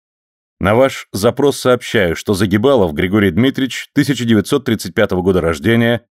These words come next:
уроженец села Знаменки Никольского района,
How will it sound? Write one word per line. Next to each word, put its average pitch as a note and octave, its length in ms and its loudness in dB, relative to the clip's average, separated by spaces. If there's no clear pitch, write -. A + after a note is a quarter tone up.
уроженец B2+ 540 0
села A#2 300 2
Знаменки A2+ 500 0
Никольского A#2 540 2
района, A#2 460 2